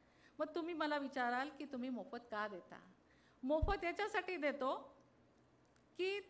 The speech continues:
तिला सवय लागावी, स्वच्छता म्हणजे काय, स्वच्छ कसं राहावं, तिला सर्व्हिकल कॅन्सरपासून दूर नेण्यासाठी ती सवय लावायची आहे, एक अवेअरनेस करायचा आहे, म्हणून आम्ही ती सवय लावली. आणि ही पॅड बँक एक रोपटं आहे,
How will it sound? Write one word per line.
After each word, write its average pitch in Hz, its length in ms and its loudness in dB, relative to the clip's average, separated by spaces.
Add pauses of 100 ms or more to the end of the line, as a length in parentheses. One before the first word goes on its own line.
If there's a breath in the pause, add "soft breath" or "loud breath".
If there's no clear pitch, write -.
(120)
तिला 330 300 2
सवय 247 560 0
लागावी, 175 600 -4 (340)
स्वच्छता 330 500 2
म्हणजे 269 340 0
काय, 180 360 -6 (500 soft breath)
स्वच्छ 320 280 -2
कसं 330 320 0
राहावं, 185 460 0 (380 loud breath)
तिला 349 160 2
सर्व्हिकल 359 500 2
कॅन्सरपासून 311 840 0
दूर 339 260 2
नेण्यासाठी 330 760 2 (180)
ती 330 100 -4
सवय 226 360 -2
लावायची 185 460 -6
आहे, 175 220 -14 (320 loud breath)
एक 302 160 -2
अवेअरनेस 370 580 4
करायचा 220 380 0
आहे, 202 120 -2 (260 loud breath)
म्हणून 311 240 0
आम्ही 247 280 2
ती 262 80 -4
सवय 185 360 -6
लावली. 175 340 -14 (400 loud breath)
आणि 320 180 4
ही 370 160 -2
पॅड 359 300 6
बँक 349 340 0
एक 339 160 -4
रोपटं 294 340 2
आहे, 185 180 2